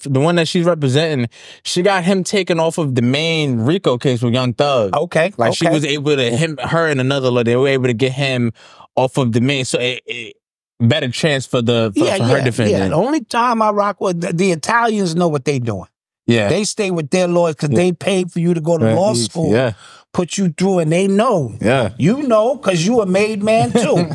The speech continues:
Speaker 1: <laughs>
Speaker 2: So that's a little different. I ain't trying to go with Johnson and Johnson.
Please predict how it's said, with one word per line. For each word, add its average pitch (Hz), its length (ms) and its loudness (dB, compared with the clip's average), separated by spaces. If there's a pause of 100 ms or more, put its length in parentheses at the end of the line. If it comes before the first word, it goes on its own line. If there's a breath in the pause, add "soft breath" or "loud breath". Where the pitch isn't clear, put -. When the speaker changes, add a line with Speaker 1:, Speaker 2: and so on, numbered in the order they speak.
Speaker 1:
<laughs> 165 240 -2
Speaker 2:
So - 100 -2
that's 196 300 0
a 262 40 -6
little 247 220 2
different. 196 520 -4 (580)
I 156 140 0
ain't 190 120 0
trying 196 220 0
to 185 80 2
go 185 160 2
with 175 160 2
Johnson 170 480 0
and 156 100 0
Johnson. 139 540 -2